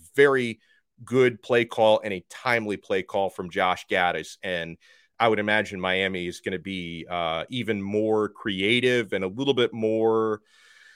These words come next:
aggressive against Texas A and M. And yes, even though Texas A and M found a way to lose to Appalachian State, um, they're gonna be out for payback next week. I, I still think it's gonna be a really tough <laughs> game.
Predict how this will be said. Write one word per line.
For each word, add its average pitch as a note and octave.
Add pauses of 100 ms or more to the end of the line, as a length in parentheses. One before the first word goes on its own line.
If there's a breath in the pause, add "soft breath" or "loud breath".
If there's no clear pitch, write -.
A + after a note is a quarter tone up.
(340 soft breath)
aggressive A#2+ (480 soft breath)
against G2
Texas -
A F2
and E2
M. D2+
And G2+
yes, G2
even A#2
though G#2 (160)
Texas -
A G#2+
and F#2+
M F#2 (480)
found G2+
a G2
way G2
to F#2+
lose F2+
to F2+
Appalachian E2+
State, F2+
um, D#2+ (460)
they're G#2+
gonna G2
be F2+
out E2+
for -
payback D#2+
next D#2
week. C#2+
I, E2
I -
still -
think F2+
it's -
gonna F2+
be D#2
a D#2+
really D#2+
tough -
<laughs> -
game. E2+